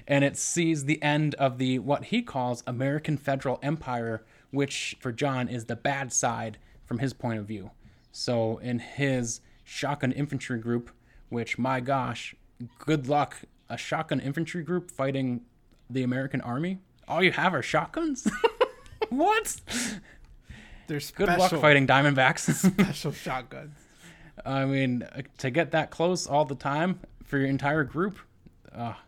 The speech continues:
Speaker 1: my gosh.
Speaker 2: <laughs>
Speaker 1: But they did it. The, from his point of view, the good side won. And then in the transition after that, America reforms with a new constitution.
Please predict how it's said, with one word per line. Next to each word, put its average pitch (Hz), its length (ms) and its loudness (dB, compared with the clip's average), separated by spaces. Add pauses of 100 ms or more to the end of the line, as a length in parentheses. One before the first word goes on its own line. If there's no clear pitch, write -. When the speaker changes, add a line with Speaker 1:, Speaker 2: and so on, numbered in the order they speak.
(320)
Speaker 1:
my 110 180 -6
gosh. 107 420 -8
Speaker 2:
<laughs> - 40 -12 (960)
Speaker 1:
But 117 160 -4
they 143 100 4
did 170 160 4
it. 156 180 -2 (300)
The, 123 720 -2
from 135 140 0
his 165 160 2
point 180 300 0
of 151 80 0
view, 165 180 2
the 202 160 -8
good 135 240 -2
side 135 340 0
won. 139 300 0 (300)
And 139 200 -2
then 143 260 0 (720)
in 143 120 0
the 139 80 0
transition 151 500 0
after 147 300 -4
that, 127 200 2
America 147 380 -2
reforms 139 720 -2
with 131 220 -4
a 131 100 -2
new 143 240 0
constitution. 147 800 -4